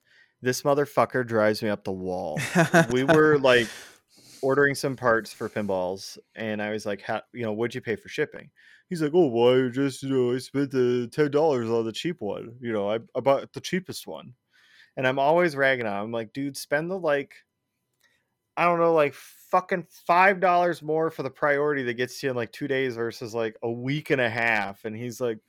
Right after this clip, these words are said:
Speaker 1: "Uh, you know, whatever." But anyways, continue.
Speaker 2: Yeah, so there's ground. There's no estimate, estimate, estimate, estimate on when it's gonna come. It's just like,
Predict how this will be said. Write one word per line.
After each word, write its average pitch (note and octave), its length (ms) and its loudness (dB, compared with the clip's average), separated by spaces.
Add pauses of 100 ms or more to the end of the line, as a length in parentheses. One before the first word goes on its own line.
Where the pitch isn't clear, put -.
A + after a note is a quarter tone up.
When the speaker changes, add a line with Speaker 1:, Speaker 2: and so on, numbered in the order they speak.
(520)
Speaker 1:
"Uh, D3+ 40 -8
you C#3+ 680 -4
know, A#2 280 -10
whatever." G#2 520 -4
But A2+ 140 -2
anyways, C3+ 300 2
continue. G#2 580 -4 (1080)
Speaker 2:
Yeah, C3 420 2
so B2 420 4
there's B2 260 2
ground. A#2+ 560 6 (960)
There's C#3 140 0
no D#3 160 6
estimate, B2 600 0 (380)
estimate, A2+ 640 -6 (320)
estimate, D#3+ 420 -4 (240)
estimate - 380 -4 (540)
on C3 160 0
when C#3 140 4
it's B2 100 0
gonna A#2 140 -2
come. A2+ 200 0
It's G2 80 -6
just - 160 -6
like, G2+ 200 0